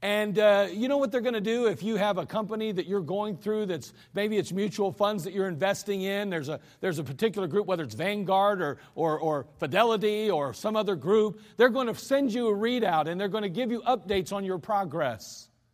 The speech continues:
They're gonna show you where you should be in that progress, and then they're gonna show you where you are in that progress.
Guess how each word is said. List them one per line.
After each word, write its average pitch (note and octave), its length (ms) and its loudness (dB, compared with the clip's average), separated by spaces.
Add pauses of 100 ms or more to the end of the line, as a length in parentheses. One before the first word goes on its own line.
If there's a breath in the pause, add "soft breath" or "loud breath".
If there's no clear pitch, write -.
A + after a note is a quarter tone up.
(680 soft breath)
They're C4 100 4
gonna B3 180 0
show C4 280 4
you B3 180 0
where A3+ 180 2
you G#3 180 -2
should D4 380 0
be G#3 220 2
in G3 120 0
that F#3+ 200 2
progress, F3+ 560 2 (400 soft breath)
and A3+ 180 0
then B3+ 140 4
they're C4 100 2
gonna A3+ 200 0
show A3+ 200 2
you A3 180 0
where G#3+ 220 2
you G#3+ 320 -2
are A#3 400 6
in F3+ 220 -2
that D#3 220 -4
progress. A2 600 -4